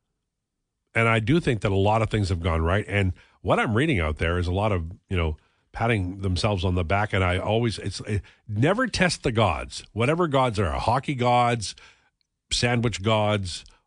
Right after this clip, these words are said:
whatever. I guess you would test the cheese gods by mocking them so much. But as soon as you say something that's a little bit like, "Yeah, we're great," boom, the, it,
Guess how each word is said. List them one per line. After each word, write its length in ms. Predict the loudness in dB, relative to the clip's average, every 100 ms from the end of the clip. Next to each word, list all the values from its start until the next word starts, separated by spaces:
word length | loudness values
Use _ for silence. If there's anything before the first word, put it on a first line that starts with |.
| -8
whatever. 580 | -2 0 2 0 -2 -4 _ _
I 60 | -4
guess 220 | -2 0
you 100 | 0
would 140 | 0
test 260 | 0 -2 -2
the 60 | -8
cheese 380 | -2 0 0
gods 340 | -2 -4 -4 -4
by 160 | -4
mocking 500 | -2 0 0 -2 -6
them 140 | -6 -6
so 160 | -8
much. 320 | -8 -10 -12 -18 _ _ _ _
But 280 | -2 -2 -2 _ _ _ _ _ _ _ _ _ _ _ _ _ _ -6
as 160 | -4
soon 340 | -2 0 2 2
as 140 | 2
you 100 | 2
say 240 | 2 0 0
something 520 | 0 0 -2 -2 -4 -8 _ _ -4
that's 240 | -2 2
a 60 | 2
little 300 | 2 2 2
bit 180 | 0 0
like, 340 | 0 -2 -4 -12 _
"Yeah, 240 | 0 2
we're 200 | 4 2
great," 380 | 2 2 2 0 -4
boom, 720 | -10 -2 4 4 4 -2 -12 -14 _ _ _ -6
the, 100 | -6 -6 -12 -14 -14 -14 -14 -12 -14 -16 -20 _ _
it, 160 | -16